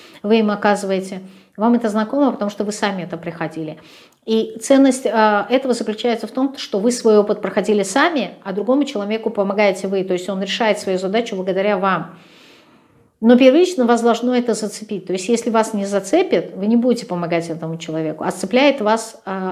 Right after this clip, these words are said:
аналогичный опыт. То есть вот это разбитое сердце, да, тройка мечей. А, ваша сила именно, а, в этом, в том, что вы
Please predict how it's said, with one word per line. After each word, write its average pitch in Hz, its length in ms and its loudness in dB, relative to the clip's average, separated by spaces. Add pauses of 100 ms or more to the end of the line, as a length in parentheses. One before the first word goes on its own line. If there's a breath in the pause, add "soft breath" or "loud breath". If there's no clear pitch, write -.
аналогичный 208 800 -2
опыт. 202 320 0
То - 1300 -20
есть 170 100 -2
вот 220 160 2
это 214 160 4
разбитое 214 440 2
сердце, 302 420 -2
да, 202 280 -4
тройка 185 300 -6
мечей. 185 540 -6 (460 loud breath)
А, 175 600 -4
ваша 202 260 0
сила 294 340 4
именно, 220 640 -2 (140 loud breath)
а, 185 320 -6
в 175 120 -4
этом, 202 300 2
в - 140 -20
том, 226 340 -2
что - 320 -4
вы 208 460 -2